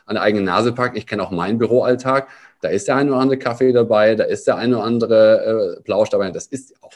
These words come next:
wichtig, aber dann muss ich doch erst recht akzeptieren, dass jemand anders das anders macht. Also ich m-,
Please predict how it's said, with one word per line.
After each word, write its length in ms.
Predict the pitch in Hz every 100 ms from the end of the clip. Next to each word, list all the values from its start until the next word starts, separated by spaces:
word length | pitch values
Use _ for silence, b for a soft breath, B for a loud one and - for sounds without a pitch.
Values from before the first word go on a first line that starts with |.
| 87
wichtig, 720 | 120 131 - - 82 - _ _ _ _ _ _ _
aber 180 | 90 101
dann 160 | 104 113
muss 140 | 120
ich 80 | 120
doch 180 | 101 101
erst 300 | 90 - 98
recht 320 | 143 - -
akzeptieren, 420 | 113 - - 113
dass 100 | 104
jemand 180 | 101 87
anders 160 | 113
das 100 | 110
anders 280 | - 107 90
macht. 300 | 78 - _ _ _ _ _ _ _
Also 180 | - 98
ich 180 | 101 95
m-, 220 | 110 104